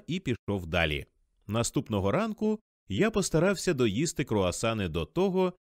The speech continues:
як підійшов до великого зеленого вікторіанського будинку, щоб не спокушати Майло. Але помахав.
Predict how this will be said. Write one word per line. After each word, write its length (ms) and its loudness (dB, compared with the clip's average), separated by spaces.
як 280 -2
підійшов 600 -2
до 160 0
великого 540 0
зеленого 540 0
вікторіанського 760 0
будинку, 640 0
щоб 240 -4
не 120 0
спокушати 720 -2
Майло. 520 0
Але 320 0
помахав. 600 -2